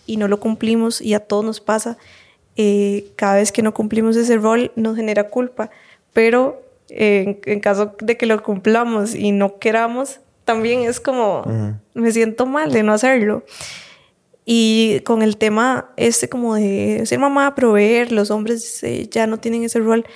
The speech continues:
Speaker 1: Créame que para uno como mujer también, eh, es, para mí eso ha sido una maravilla el hecho de que las mujeres ahora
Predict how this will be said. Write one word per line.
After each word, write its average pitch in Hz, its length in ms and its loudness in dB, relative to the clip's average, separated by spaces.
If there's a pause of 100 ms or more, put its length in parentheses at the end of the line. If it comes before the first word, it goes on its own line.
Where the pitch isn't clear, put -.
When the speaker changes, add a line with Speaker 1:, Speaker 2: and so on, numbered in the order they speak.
(360)
Speaker 1:
Créame 269 300 0
que 294 100 -4
para 247 220 2
uno 220 200 0
como 269 180 0
mujer 220 300 -2
también, 240 680 -2 (140)
eh, 220 420 -6 (1500)
es, 226 340 0 (480)
para 233 180 0
mí 226 120 0
eso 233 200 0
ha 269 60 2
sido 277 140 -2
una 277 100 -2
maravilla 247 560 0
el 220 180 -4
hecho 208 260 -2
de 226 140 -4
que 226 120 -10
las 202 100 0
mujeres 208 500 -4
ahora 214 420 -2